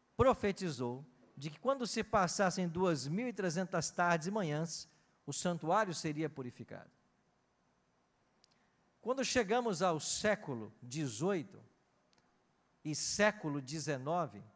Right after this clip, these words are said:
vários acontecimentos mundiais começaram a chamar a atenção das pessoas para a Bíblia. Em mil setecentos e cinquenta e cinco,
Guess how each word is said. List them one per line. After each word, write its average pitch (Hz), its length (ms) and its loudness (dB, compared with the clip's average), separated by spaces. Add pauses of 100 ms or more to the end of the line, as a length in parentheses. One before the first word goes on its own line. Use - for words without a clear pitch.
(400)
vários 196 440 2
acontecimentos 190 1000 -2
mundiais 151 920 -2 (560)
começaram 220 680 2
a 208 80 2
chamar 196 360 2
a 196 60 2
atenção 180 580 -2
das 175 220 -2
pessoas 160 580 -2
para 180 200 -4
a 185 40 -2
Bíblia. 175 540 -4 (2500)
Em 143 100 -6
mil 202 220 -2
setecentos 196 800 -2
e 165 80 0
cinquenta 160 500 -2
e 196 40 0
cinco, 254 380 -4